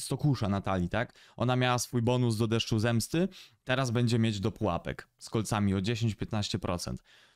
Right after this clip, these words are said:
Set Natalii za dwa elementy, cztery elementy i sześć elementów. Także tak jak widzicie, cały set Natalii został,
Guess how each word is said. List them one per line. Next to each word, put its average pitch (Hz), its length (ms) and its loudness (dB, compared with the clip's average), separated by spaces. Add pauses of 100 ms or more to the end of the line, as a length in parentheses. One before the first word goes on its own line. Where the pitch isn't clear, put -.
(160)
Set 135 300 -2
Natalii 110 440 0
za 98 160 0
dwa 120 540 0
elementy, 147 640 2
cztery 131 360 0
elementy 127 540 2
i - 120 -2
sześć 123 300 -2
elementów. 113 420 2
Także 98 240 -2
tak 113 160 -4
jak 110 120 0
widzicie, 104 380 -2
cały 120 300 0
set - 240 -2
Natalii 110 320 0
został, 104 420 0